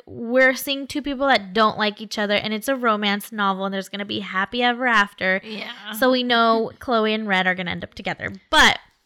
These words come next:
Speaker 1: how do they end up together?
Speaker 2: <laughs> That's the thing. <laughs>
Speaker 1: Um, so right now they're in this place where they don't like each other, and um, Chloe is walking home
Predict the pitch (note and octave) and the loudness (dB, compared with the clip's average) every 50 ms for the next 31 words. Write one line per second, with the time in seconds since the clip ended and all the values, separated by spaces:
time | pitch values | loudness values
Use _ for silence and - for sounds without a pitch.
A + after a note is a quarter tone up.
0 | - - _ - - B3 B3 G#3+ G3+ G3+ G3 C4+ F4 A#4+ - - A3 - - - | -20 -20 _ -10 -4 0 2 2 0 0 -2 0 0 0 2 0 0 0 -2 -4
1 | - A3 - - - - - - G3+ - - - B3+ C#4+ D#4 C4 A#3+ - A#3 F3+ | -4 -8 -8 -6 -6 -6 -4 -4 -8 -8 -4 -2 -2 -2 -2 -8 -6 -4 -4 -4
2 | F3+ - - - _ C#4+ C#4+ _ E4 E4+ F#4 E4+ A3+ G#3+ C4+ D4 C4 A#3+ - - | -4 -6 -12 -20 _ -20 -20 _ -12 -12 -12 -12 -12 -6 -4 -2 -2 -2 0 -2
3 | D#4+ F#4+ F4+ F4 D4+ C#4 C#4 C#4 C#4 C#4 C4+ C4+ C4+ C4 C4 C4+ C#4 C#4+ C4 - | -2 -2 -2 2 4 6 8 8 8 10 10 8 8 6 4 4 4 4 4 4
4 | - - D#4+ C#4+ D4+ C#4+ D4 C#4+ - E4+ D4+ D4 C#4+ C#4 C#4 C#4 C4+ C4+ C4 - | 2 -2 -4 -4 -4 -8 -8 -4 2 4 6 6 6 6 6 6 6 4 2 0
5 | - - - - B3+ C#4+ D4 C4 C#4+ D4 D4 D4+ D#4+ E4 F4 F4 F4 E4+ E4 E4 | -2 -6 -4 0 2 2 2 2 2 4 4 6 6 6 4 2 0 0 -2 -6
6 | D#4+ - - - D4+ C#4 C#4+ C4+ - C#4 B3 A#3 A3+ G#3 G3+ G#3+ G3+ G#3 G#3 G3+ | -6 -6 -8 -2 0 0 0 0 0 -2 0 0 -2 -2 0 -2 0 0 0 -2
7 | G3 - G#3 F#3+ - - G3 F#3 F#3+ F#3+ F#3+ - - - G3+ G3+ G3+ G3+ G3 G3 | -2 -4 -8 -10 -4 -4 -2 0 0 0 -2 -2 -4 -6 -4 -4 -2 -2 -4 -6
8 | - - - _ _ _ _ _ _ _ _ _ _ A3 A3 A3 G#3 F#3+ F#3+ F#3+ | -8 -14 -20 _ _ _ _ _ _ _ _ _ _ -2 0 0 0 0 -2 -8
9 | - - - _ _ _ _ _ - - - C4+ C4+ C#4 D4 E4 F#4+ G4 F4 D4+ | -12 -16 -20 _ _ _ _ _ -20 -12 -8 -2 4 6 6 8 8 6 6 4
10 | B3 A3+ G#3+ G#3+ G#3 G3+ G#3+ A3 _ _ _ _ _ _ _ _ _ _ _ _ | 4 4 4 4 4 2 0 -4 _ _ _ _ _ _ _ _ _ _ _ _
11 | _ _ _ B3+ C4 B3 A#3+ A#3+ A#3+ A#3 B3 A#3+ B3+ A#3+ B3 C4+ - - F4+ F4 | _ _ _ 2 4 4 6 4 2 2 0 2 2 2 2 2 -2 -8 -10 -8
12 | D4 C4+ B3 A3+ G#3+ G#3 G3+ G3 G3 F#3+ G3 G3 | -4 -2 0 2 2 4 2 2 0 -2 -4 -10